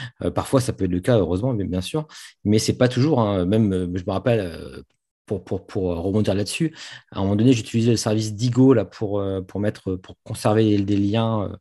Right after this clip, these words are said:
des liens web, des U R L, et cetera. Et j'avais une bibliothèque énorme. En fait, je me suis rendu compte que je passais plus de temps à, à chaque fois à, à enregistrer des choses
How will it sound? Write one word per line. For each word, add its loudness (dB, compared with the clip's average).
des -6
liens 0
web, 4
des -2
U 2
R 2
L, 2
et -2
cetera. -8
Et -6
j'avais 0
une 0
bibliothèque 2
énorme. 2
En -10
fait, -2
je 0
me 2
suis -4
rendu 2
compte 0
que -2
je -12
passais -2
plus -2
de 8
temps -2
à, -2
à -4
chaque 0
fois 4
à, -6
à 2
enregistrer 2
des 2
choses -6